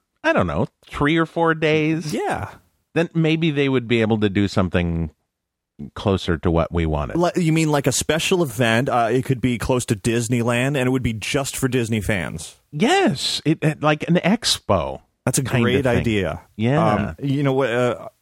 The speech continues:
Speaker 2: d-, you know, Disney, uh, and Mickey Mouse and all that. Nineteen twenty-three is an important year. You could sort of tie it into that.
Speaker 1: You could call it To Disney Three.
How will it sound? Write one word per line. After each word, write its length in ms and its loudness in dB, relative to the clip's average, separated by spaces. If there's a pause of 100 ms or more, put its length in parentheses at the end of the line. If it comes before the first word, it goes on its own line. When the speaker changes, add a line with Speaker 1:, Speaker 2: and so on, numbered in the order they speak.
(160)
Speaker 2:
d-, 220 -8
you 60 -2
know, 100 2
Disney, 500 0
uh, 220 0
and 180 0
Mickey 180 0
Mouse 220 0
and 60 0
all 100 2
that. 160 0
Nineteen 240 -2
twenty-three 640 0
is 80 0
an 60 -2
important 380 -2
year. 160 0
You 140 -2
could 160 -2
sort 140 0
of 100 -6
tie 200 0
it 100 2
into 220 0
that. 380 0 (460)
Speaker 1:
You 140 -4
could 180 -10
call 240 2
it 480 -2 (1080)
To 240 2
Disney 500 0
Three. 600 -2